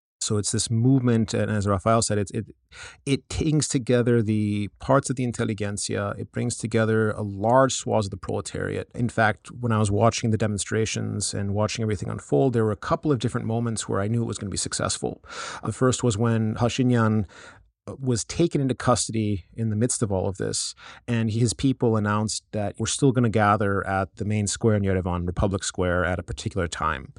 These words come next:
And I said, "All right, if they actually come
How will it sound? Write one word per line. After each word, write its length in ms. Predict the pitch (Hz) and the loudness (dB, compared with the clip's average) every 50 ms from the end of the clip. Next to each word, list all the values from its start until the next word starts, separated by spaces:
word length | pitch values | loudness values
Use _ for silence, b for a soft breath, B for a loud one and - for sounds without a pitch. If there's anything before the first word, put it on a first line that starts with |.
| B B B B B B B B - | B B B B B B B B -2
And 540 | - 127 117 113 107 104 101 98 95 95 - - _ _ _ _ _ _ - | 0 2 4 6 4 4 4 2 0 -2 -4 -8 _ _ _ _ _ _ -6
I 80 | 120 117 | -4 -2
said, 180 | - - 107 | 0 0 4
"All 140 | 110 117 110 | 4 6 6
right, 200 | 95 98 101 - - _ _ _ | 4 4 2 0 -4 _ _ _
if 160 | - 139 117 - | -4 -4 -2 0
they 160 | - 123 - | 0 2 2
actually 420 | 113 117 120 - - - 151 156 | 2 2 2 0 -2 -4 -4 -4
come 500 | 139 - - 110 101 95 98 113 131 107 | -4 -2 0 0 2 2 0 -2 -4 -6